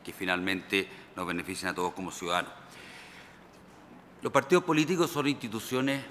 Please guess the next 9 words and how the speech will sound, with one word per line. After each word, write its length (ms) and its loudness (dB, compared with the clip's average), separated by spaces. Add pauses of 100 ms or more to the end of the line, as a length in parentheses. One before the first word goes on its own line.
fundamentales 640 2
de 80 4
cualquier 380 0
sistema 380 0
democrático 720 2 (760)
porque 160 2
cumplen 340 2
funciones 520 0
que 420 -2